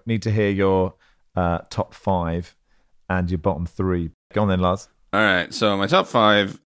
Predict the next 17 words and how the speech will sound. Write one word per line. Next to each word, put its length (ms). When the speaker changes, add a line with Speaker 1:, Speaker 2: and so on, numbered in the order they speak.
Speaker 2:
I've 200
got 180
Chelsea 360
fifth, 340
as 220
you'll 140
note. 240
I 120
have 180
United 680
fourth. 640
I 120
have 200
Liverpool 520
third. 680
Arsenal 400
second, 540